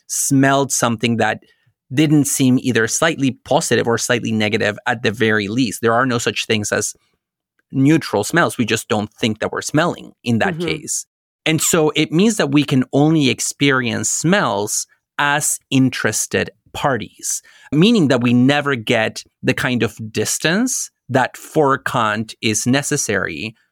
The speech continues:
Speaker 1: for aesthetic judgment.
Speaker 2: And if you're inclined to think that Kant is just being a snob here, <laughs> oh, I, and maybe he is, who knows? But one
Speaker 1: Yeah.
Speaker 2: thing that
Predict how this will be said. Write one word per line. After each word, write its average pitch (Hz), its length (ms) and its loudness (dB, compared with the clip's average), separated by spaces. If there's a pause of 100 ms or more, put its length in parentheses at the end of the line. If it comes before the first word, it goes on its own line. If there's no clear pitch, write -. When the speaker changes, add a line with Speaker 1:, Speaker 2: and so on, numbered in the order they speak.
(100)
Speaker 1:
for 117 360 2
aesthetic 101 460 -4
judgment. - 720 -8 (460)
Speaker 2:
And 302 240 0 (760)
if 294 120 -2
you're 359 120 2
inclined 370 420 0
to 427 100 0
think 269 160 -2
that - 120 -4
Kant 214 360 0
is 185 120 -4
just 180 160 -8
being 180 160 -2
a 160 60 -4
snob 156 420 -2
here, 95 520 -6 (180)
<laughs> - 1120 -4
oh, - 320 -6 (240)
I, 262 180 2
and 330 140 4
maybe 523 240 4
he 208 180 0
is, - 240 -6
who 262 140 0
knows? 180 320 0
But 247 160 2
one - 60 2 (140)
Speaker 1:
Yeah. 403 80 -2
Speaker 2:
thing 494 160 2
that 269 180 2